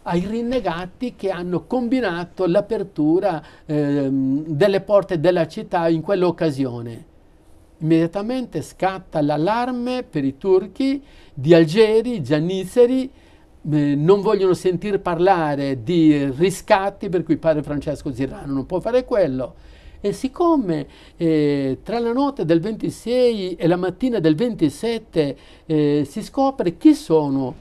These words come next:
i rinnegati, si scopre chi sono i cristiani, tra cui c'è un, eh, un sacerdote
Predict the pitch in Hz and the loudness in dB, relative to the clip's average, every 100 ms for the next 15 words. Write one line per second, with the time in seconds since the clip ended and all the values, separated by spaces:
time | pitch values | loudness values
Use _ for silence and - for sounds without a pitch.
0 | - 202 190 185 170 135 127 120 - 139 | -2 0 0 2 2 0 -2 -4 -12 -12
1 | 120 - - - - 262 - 247 233 - | -12 -16 -20 -20 0 2 4 4 4 2
2 | 160 220 185 214 190 180 190 185 - 269 | -2 -2 -2 0 0 -2 -4 -8 -4 -2
3 | 240 170 165 180 - 226 185 147 - 185 | -2 -2 -2 -6 -4 -2 2 2 0 2
4 | 160 - 190 151 151 151 143 143 135 - | 2 0 -2 0 0 0 0 -2 -6 -12
5 | - - 170 160 214 - 180 165 233 233 | -12 0 2 2 -2 -2 -2 0 0 -2
6 | - 185 170 | -4 -4 -2